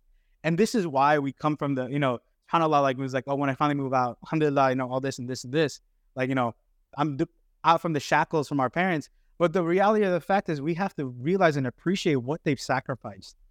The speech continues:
for us coming here, not knowing a lick of English, right? Not even, you know, know if they'll survive. They came here with aspirations and a dream, right? So with this in mind,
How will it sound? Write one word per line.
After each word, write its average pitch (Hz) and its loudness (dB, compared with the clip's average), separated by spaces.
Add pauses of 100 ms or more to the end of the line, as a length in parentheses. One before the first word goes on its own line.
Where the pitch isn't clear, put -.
(540)
for 131 4
us - -20 (560)
coming 156 4
here, 131 -2 (240)
not 160 4
knowing 160 0 (200)
a 139 -4
lick 160 0
of 170 0
English, 135 -6 (480)
right? 147 -12 (100)
Not 175 4
even, 185 4
you 165 0
know, 135 2 (120)
know 170 4
if 180 0
they'll 165 0
survive. 131 -4 (380)
They 139 -2
came 170 0
here 185 4
with 165 2 (360)
aspirations 135 0
and 113 -4
a 110 -6
dream, 113 -4 (420)
right? 123 -2 (1500)
So 170 6 (460)
with 156 -2
this 233 2
in 156 -2
mind, 131 0